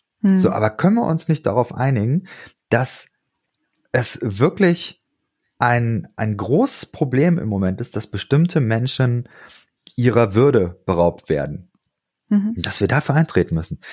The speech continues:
Speaker 2: So, und, ähm, dass das dann eben auch breit angelegt. So, das,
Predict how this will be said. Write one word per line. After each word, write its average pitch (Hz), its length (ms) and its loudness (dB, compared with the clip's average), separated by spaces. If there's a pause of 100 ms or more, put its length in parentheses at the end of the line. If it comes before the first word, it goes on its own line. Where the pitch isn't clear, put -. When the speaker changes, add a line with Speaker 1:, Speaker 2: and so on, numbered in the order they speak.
(120)
Speaker 2:
So, 110 100 2
und, 123 360 0
ähm, 117 460 0
dass - 420 -8 (560)
das 131 160 -2
dann 143 160 2
eben 139 180 2
auch 135 160 0
breit 170 460 -2 (680)
angelegt. 87 640 0 (1120)
So, - 180 -6
das, - 440 -2